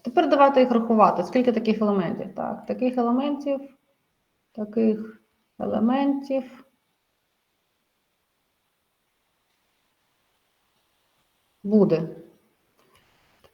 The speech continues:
Тепер що? Давайте рахувати, скільки у нас буде таких елементів. Пам'ятаємо що? Пам'ятаємо, що якщо у вас цикл А, Б і Б, А — це один той самий цикл. І далі пам'ятаємо, що незалежні цикли комутують.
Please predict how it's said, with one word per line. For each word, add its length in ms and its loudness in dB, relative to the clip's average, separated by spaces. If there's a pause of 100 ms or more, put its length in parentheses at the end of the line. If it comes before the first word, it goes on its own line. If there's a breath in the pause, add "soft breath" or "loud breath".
Тепер 240 6 (100)
що? 380 2 (160)
Давайте 320 6
рахувати, 380 6
скільки 280 0
у 40 8
нас 120 6
буде 240 2
таких 320 -2
елементів. 520 -2
Пам'ятаємо 540 6
що? 280 0
Пам'ятаємо, 520 4
що 140 2
якщо 220 2
у 40 4
вас 200 2
цикл 260 2 (100)
А, 120 8
Б 340 6
і 100 4
Б, 120 2
А — 200 8 (120)
це 100 0
один 220 0
той 120 -4
самий 340 -4
цикл. 280 -6 (920)
І 120 -4
далі 220 4
пам'ятаємо, 480 2
що 120 -2
незалежні 420 4
цикли 300 0
комутують. 600 0